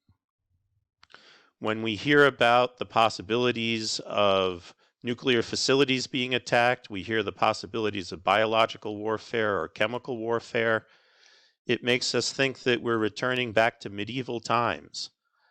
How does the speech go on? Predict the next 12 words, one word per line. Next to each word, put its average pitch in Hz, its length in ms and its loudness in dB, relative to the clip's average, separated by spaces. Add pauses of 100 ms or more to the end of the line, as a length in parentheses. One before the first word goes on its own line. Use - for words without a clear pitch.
(400)
I'd 101 160 0
like 113 400 0 (460)
the 117 80 -4
people 131 320 -2
of 113 80 2
Ukraine 120 540 0
to 160 140 -10
know 156 320 2
that 160 160 -4
you're 104 180 -2
not 104 260 4
alone. 117 580 -2